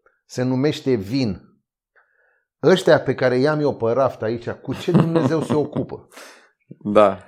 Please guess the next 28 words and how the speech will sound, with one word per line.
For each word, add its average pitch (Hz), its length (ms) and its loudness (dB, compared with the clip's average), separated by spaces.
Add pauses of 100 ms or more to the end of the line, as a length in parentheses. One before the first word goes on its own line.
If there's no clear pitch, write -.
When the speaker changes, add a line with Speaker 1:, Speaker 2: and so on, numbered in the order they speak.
(120)
Speaker 1:
Adică 143 340 4
am 143 120 8
avut 139 260 6
o 208 60 6
senzație 165 680 2
că 139 500 2
este 139 320 0
un 135 160 0
vin 147 240 0
atât 143 480 0
de 123 200 -2
mare, 104 760 -2 (460)
încât 147 340 0
depășește 156 640 -2
clar, 151 640 -2 (100)
uh, 117 600 0
orice 139 380 0
aveam 120 300 2
în 117 80 -4
momentul 113 320 -2
ăla 110 100 0
în 110 60 -2
magazin. 104 540 -2 (300)
Dar 160 200 -2
este 190 240 0
un 175 160 0
vin 175 260 -4
de, 165 420 -2